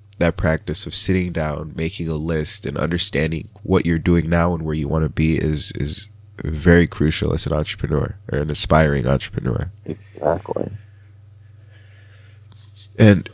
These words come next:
Speaker 1: from sort of your, your purview, what are some of those industries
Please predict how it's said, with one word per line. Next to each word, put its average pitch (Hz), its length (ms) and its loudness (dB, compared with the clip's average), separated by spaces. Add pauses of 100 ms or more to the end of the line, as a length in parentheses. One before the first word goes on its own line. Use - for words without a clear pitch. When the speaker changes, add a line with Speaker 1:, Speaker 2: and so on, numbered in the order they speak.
Speaker 1:
from 101 560 8 (440)
sort 117 220 4
of 98 120 2 (560)
your, 104 400 6
your 101 240 2
purview, 87 680 4 (120)
what 107 120 10
are 117 80 10
some 101 240 0
of 85 140 2
those 90 280 2
industries 85 880 -2